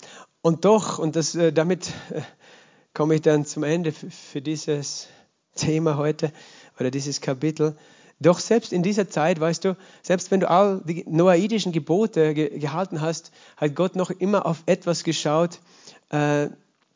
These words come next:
das darüber hinausgeht, und das war Glaube. Das ist auch nicht etwas, was erst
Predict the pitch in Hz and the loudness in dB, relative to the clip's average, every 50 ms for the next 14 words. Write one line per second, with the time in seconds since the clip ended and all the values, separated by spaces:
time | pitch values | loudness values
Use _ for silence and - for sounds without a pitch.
0 | _ _ _ _ _ _ _ _ _ _ _ - - - 135 147 143 - - 156 | _ _ _ _ _ _ _ _ _ _ _ -18 -8 -2 -2 -2 0 0 0 0
1 | 151 160 185 170 160 160 156 156 131 139 165 175 170 - - 139 135 127 127 131 | 2 2 2 2 2 2 2 2 2 2 0 -2 -2 -6 -8 -6 -6 -6 -6 -6
2 | 147 139 127 139 143 131 135 127 120 123 139 131 123 113 117 - _ _ _ _ | -8 -8 -6 -6 -6 -6 -4 -6 -4 -4 -6 -8 -10 -12 -16 -18 _ _ _ _
3 | _ _ _ _ _ _ _ _ _ _ - 147 127 170 160 151 - 165 180 165 | _ _ _ _ _ _ _ _ _ _ -12 -8 -6 -6 -6 -4 -4 -4 -2 -2
4 | 175 180 170 175 - 160 156 151 156 156 147 - - - - 147 143 147 147 - | -4 -6 -6 -4 -4 -4 -4 -2 -2 -4 -4 -6 -10 -8 -8 -6 -4 -4 -6 -6
5 | - 147 143 139 139 - - - | -8 -8 -8 -8 -8 -12 -16 -20